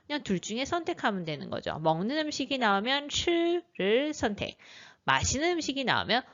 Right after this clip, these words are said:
흐를 선택하도록 하면 됩니다. 그림을 보시면서 설명드릴게요.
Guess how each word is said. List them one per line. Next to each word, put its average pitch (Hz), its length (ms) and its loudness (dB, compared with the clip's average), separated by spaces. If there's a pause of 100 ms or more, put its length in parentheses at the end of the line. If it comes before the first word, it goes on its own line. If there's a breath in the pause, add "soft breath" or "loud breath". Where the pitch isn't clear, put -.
흐를 359 720 4
선택하도록 233 800 -2
하면 202 200 -2
됩니다. 139 580 -10
그림을 285 340 0
보시면서 190 800 2
설명드릴게요. 226 760 0